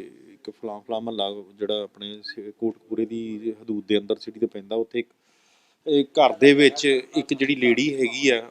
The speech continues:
ਉਹਨੇ ਜਿਹੜੇ ਗੁਟਕਾ ਸਾਹਿਬ ਹੈਗੇ ਸੀ, ਉਹਨਾਂ ਨੂੰ ਚੁੱਲ੍ਹੇ 'ਚ ਪਾ ਕੇ ਤੇ ਅੱਗ ਲਾ ਦਿੱਤੀ ਹੈਗੀ ਆ, ਜਿਸ ਦੇ ਚੱਲਦੇ ਤੁਰੰਤ ਆਪਣਾ ਐਸ ਐਚ ਓ ਸਾਹਿਬ ਤੇ ਡੀ ਐਸ ਪੀ ਕੋਟਕਪੂਰਾ ਮੌਕੇ ਤੇ ਪਹੁੰਚੇ ਨੇ ਤੇ ਇਹਨਾਂ ਨੇ ਉਹ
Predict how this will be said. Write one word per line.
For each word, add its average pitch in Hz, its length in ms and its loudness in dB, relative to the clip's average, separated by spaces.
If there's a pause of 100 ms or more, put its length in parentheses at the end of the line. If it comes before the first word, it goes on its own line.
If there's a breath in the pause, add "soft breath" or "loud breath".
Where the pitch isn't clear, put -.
(100)
ਉਹਨੇ 139 500 0
ਜਿਹੜੇ 127 240 0
ਗੁਟਕਾ 120 340 -6
ਸਾਹਿਬ 131 300 0
ਹੈਗੇ 120 340 0
ਸੀ, 135 300 -4
ਉਹਨਾਂ 139 300 -8
ਨੂੰ 135 160 -12
ਚੁੱਲ੍ਹੇ 131 300 -2
'ਚ 131 80 -6
ਪਾ 113 240 -2
ਕੇ 123 140 -8
ਤੇ 123 240 -4 (120)
ਅੱਗ 110 120 -4
ਲਾ 98 180 0
ਦਿੱਤੀ - 220 -20
ਹੈਗੀ 92 280 -20
ਆ, 92 40 -20 (160)
ਜਿਸ 120 180 -2
ਦੇ 143 100 -4
ਚੱਲਦੇ 131 300 -4
ਤੁਰੰਤ 127 380 -8
ਆਪਣਾ 123 280 -8
ਐਸ 117 180 -8
ਐਚ 113 160 -6
ਓ 127 60 -2
ਸਾਹਿਬ 120 300 -2
ਤੇ 123 100 -8
ਡੀ 117 180 -4
ਐਸ 113 160 -6
ਪੀ 120 80 -18
ਕੋਟਕਪੂਰਾ 113 440 -10
ਮੌਕੇ 107 320 -12
ਤੇ 123 80 -4
ਪਹੁੰਚੇ 135 340 -4
ਨੇ 131 120 -6 (720 soft breath)
ਤੇ 120 420 4 (420)
ਇਹਨਾਂ 135 260 0
ਨੇ 131 440 -6
ਉਹ 127 520 -2